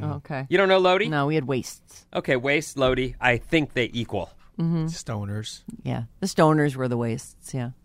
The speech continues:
Speaker 2: Yeah. Anyway. But I also was, I wrestled, so I, you know, I guess
Speaker 1: Yeah,
Speaker 2: I
Speaker 1: a little
Speaker 2: was a
Speaker 1: jock
Speaker 2: jock.
Speaker 1: thing going on, right.
Speaker 2: I, but I really did just sort of, I had a lot of friends.
Speaker 1: Yeah.
Speaker 2: I, I was, I don't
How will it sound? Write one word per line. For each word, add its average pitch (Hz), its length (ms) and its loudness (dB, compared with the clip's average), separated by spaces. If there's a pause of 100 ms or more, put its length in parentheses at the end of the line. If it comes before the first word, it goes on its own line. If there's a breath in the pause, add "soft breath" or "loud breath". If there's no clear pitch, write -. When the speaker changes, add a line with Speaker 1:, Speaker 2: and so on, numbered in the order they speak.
(140)
Speaker 2:
Yeah. 90 200 -6 (1300)
Anyway. 113 440 2 (1120)
But 147 100 8
I 147 120 8
also 143 340 4
was, 135 340 2
I 127 140 2
wrestled, 117 600 2
so 113 160 2
I, 104 140 4 (160)
you 120 100 -2
know, 95 160 2
I 92 140 0
guess 113 240 0
Speaker 1:
Yeah, 117 120 0
Speaker 2:
I 185 40 2
Speaker 1:
a 185 40 0
little 185 160 2
Speaker 2:
was 175 100 0
a - 40 2
Speaker 1:
jock 139 200 6
Speaker 2:
jock. 101 340 4
Speaker 1:
thing 135 80 -6
going 131 280 -4
on, 131 180 -6
right. 127 260 -10 (180)
Speaker 2:
I, 156 140 4
but 139 180 6
I 170 40 8
really 220 420 4
did 180 240 4
just 165 200 2
sort 175 180 4
of, - 120 -6 (400)
I 151 80 2
had 185 280 4 (100)
a 123 100 0
lot 117 240 4
of 143 80 2
friends. 180 460 0 (100)
Speaker 1:
Yeah. 123 240 -12
Speaker 2:
I, 110 140 -2
I 120 140 0
was, 135 200 4
I 127 140 2
don't 127 280 2